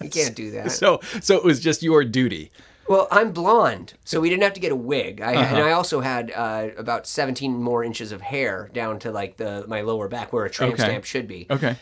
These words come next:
Speaker 1: So it was clear that that was gonna be the case.
Speaker 2: All
Speaker 1: And
Speaker 2: right.
Speaker 1: also, I'm gorgeous. I got a pretty face.
Speaker 2: You are. You
Speaker 1: Yeah.
Speaker 2: are. A, you're a very beautiful man.
Speaker 1: And by that, I mean I can, I can pass.
Speaker 2: Yeah.
Speaker 1: And that's another, uh,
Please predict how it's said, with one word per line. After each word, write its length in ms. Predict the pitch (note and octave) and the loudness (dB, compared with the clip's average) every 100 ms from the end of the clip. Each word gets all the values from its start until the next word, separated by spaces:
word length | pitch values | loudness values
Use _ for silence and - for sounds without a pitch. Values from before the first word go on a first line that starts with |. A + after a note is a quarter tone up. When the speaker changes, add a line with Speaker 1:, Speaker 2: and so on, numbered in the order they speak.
| - | -2
Speaker 1:
So 200 | G#3 A3 | 2 4
it 80 | |
was 100 | A3 | 2
clear 300 | A3 A#3 E3+ | 2 2 4
that 220 | C#3 - D3 | 4 0 0
that 220 | A#2+ - | 0 -2
was 160 | B2 | -6
gonna 200 | - G#2+ | -6 -8
be 140 | G2 F#2+ | -8 -10
the 100 | F2+ | -10
case. 360 | - E2 - - | -12 -12 -8 -2
Speaker 2:
All 60 | D3+ | 2
Speaker 1:
And 100 | F#3+ | 2
Speaker 2:
right. 80 | |
Speaker 1:
also, 480 | G3 F#3 C#3+ A#2+ A2+ - - | 2 0 0 0 -4 -6 -4
I'm 160 | C3+ | -4
gorgeous. 560 | B2 C3+ C3+ F#2+ D#2 G#2+ | 0 0 0 -2 -10 -8
I 40 | |
got 140 | G#2+ A#2+ | -6 -8
a 20 | |
pretty 240 | - A#2 | -6 -8
face. 400 | G2+ - E2+ B2+ | -8 -10 -6 -2
Speaker 2:
You 140 | D3+ D#3+ | 2 4
are. 240 | C3 F2+ | 4 2
You 240 | G2 A2+ | -2 -2
Speaker 1:
Yeah. 60 | A#2 | 2
Speaker 2:
are. 320 | A2+ G#2 G2 | 2 2 -2
A, 120 | - G#2+ - | -8 -10 -6
you're 240 | A#2 G#2 | -2 -2
a 40 | |
very 300 | F#2+ A#2+ A#2+ | -2 0 0
beautiful 440 | G2 G2 A2 G#2 E2+ | -2 -2 -2 -2 -2
man. 180 | F#2 B2 | 0 2
Speaker 1:
And 120 | E3+ | 2
by 160 | E3+ D#3+ | 4 4
that, 160 | F3+ | 4
I 80 | E3 | 4
mean 240 | C#3 B2+ B2 - | 2 -2 -4 -2
I 120 | C#3 | -2
can, 440 | C#3 C#3 A#2+ A#2 A#2 _ _ _ _ - | 0 -2 -2 -4 -8 _ _ _ _ -6
I 100 | B2 | -4
can 160 | A#2+ | -4
pass. 640 | - C3 A#2+ D#2+ - - - - | -6 -2 -2 -2 -6 -8 -8 -6
Speaker 2:
Yeah. 280 | B2+ A#2+ F2+ | 0 0 0
Speaker 1:
And 100 | C#3 | 0
that's 200 | C3 A#2+ | 0 0
another, 340 | A#2+ A2+ G#2+ G2+ - | -2 -2 -4 -8 -8
uh, 240 | G#2 F#2 | -6 -6